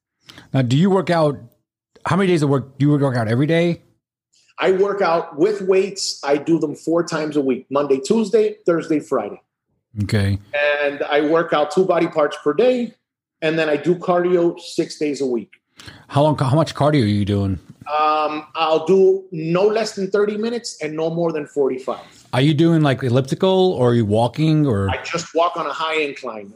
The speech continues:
Speaker 2: I literally put it at, you know, eight point zero incline, ten point zero, and walk anywhere from three point zero to three point five.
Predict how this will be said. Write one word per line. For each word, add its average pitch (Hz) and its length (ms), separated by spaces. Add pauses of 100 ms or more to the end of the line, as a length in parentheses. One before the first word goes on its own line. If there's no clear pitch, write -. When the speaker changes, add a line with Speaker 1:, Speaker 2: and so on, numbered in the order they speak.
Speaker 2:
I 120 120
literally 151 380
put 160 220
it 151 80
at, 131 200 (480)
you 139 100
know, 120 400
eight 180 240
point 170 260
zero 170 380
incline, 180 540
ten 151 240
point 151 260
zero, 180 500
and 127 160
walk 147 300
anywhere 151 280
from 127 200
three 165 180
point 160 240
zero 165 220
to 139 120
three 139 140
point 135 240
five. 101 240